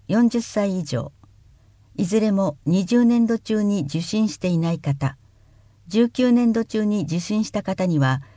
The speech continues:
二十一年三月下旬に受診票を郵送済み。受診期間、いずれも二月二十七日まで。検査内容は、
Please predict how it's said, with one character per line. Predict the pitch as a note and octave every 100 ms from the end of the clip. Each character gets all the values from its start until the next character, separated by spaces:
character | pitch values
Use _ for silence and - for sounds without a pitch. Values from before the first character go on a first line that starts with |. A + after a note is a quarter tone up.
| _ -
二 | G#3+
十 | A3+ G#3 F3
一 | C#3+ F3
年 | D#3 B2 -
三 | C3+ A#3 A#3+
月 | G3+ D#3+
下 | D3 D3
旬 | E3 E3 D#3
に | C#3 - _ _ C#3
受 | E3
診 | E3+ A3+ A3
票 | G#3 G3
を | F#3 F3
郵 | C#3+ E3+
送 | E3+ D#3 C#3+
済 | C3
み。 | A#2 - _ - _ _ _ _ _ _ _ D#3+
受 | F3+
診 | - A#3 A3+
期 | - -
間、 | D#3 C3 - _ _ _ _ _ -
い | F#3
ず | F3+ G#3+
れ | F#3+
も | E3+ - -
二 | F3+
月 | A#3 A#3+ A3
二 | A#3
十 | G3+ C#3+
七 | C#3 -
日 | F#3 F3 E3
ま | B2
で。 | - - - _ _ _ _ _ _ _ _ -
検 | A3+ A#3
査 | B3
内 | A#3+ A#3 A3
容 | F#3 D#3
は、 | C3 B2